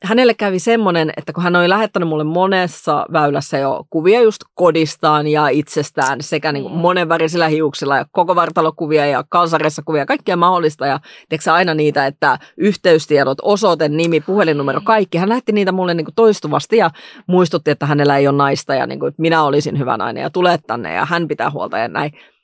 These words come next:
Speaker 1: Niin sitten hän joskus tuli Twitteriin ja yhtenä päivänä huomasin vaan, että hän oli laittanut sitä samaa tarinaa ja niitä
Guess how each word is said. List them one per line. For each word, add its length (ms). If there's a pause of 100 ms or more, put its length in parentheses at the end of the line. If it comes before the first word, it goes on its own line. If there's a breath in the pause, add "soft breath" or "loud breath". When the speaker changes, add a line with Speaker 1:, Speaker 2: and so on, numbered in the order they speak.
(200 soft breath)
Speaker 1:
Niin 100
sitten 420 (140)
hän 160
joskus 300
tuli 180
Twitteriin 720 (520)
ja 100 (120)
yhtenä 300
päivänä 280
huomasin 440
vaan, 280
että 240
hän 220
oli 340
laittanut 460
sitä 160
samaa 320
tarinaa 500
ja 60
niitä 200